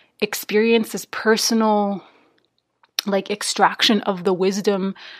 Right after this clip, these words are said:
that was within me and what I was healing and what I was working through in real time. And because it was that, and I didn't learn it in a textbook, or I didn't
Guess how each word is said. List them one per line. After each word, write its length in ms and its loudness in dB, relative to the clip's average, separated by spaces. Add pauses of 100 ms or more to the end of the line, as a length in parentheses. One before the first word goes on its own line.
(100)
that 120 0
was 180 0
within 420 2
me 480 0
and 540 4 (1040)
what 320 2
I 140 8
was 180 6
healing 600 -2
and 140 -4
what 140 0
I 140 2
was 140 2
working 380 -2
through 180 -6
in 80 -6
real 200 -2
time. 480 2
And 300 -4 (320)
because 320 0
it 120 2
was 200 2
that, 540 2 (440)
and 100 2
I 60 2
didn't 260 2
learn 160 2
it 100 0
in 120 -2
a 40 -6
textbook, 760 -4
or 80 0
I 80 0
didn't 480 0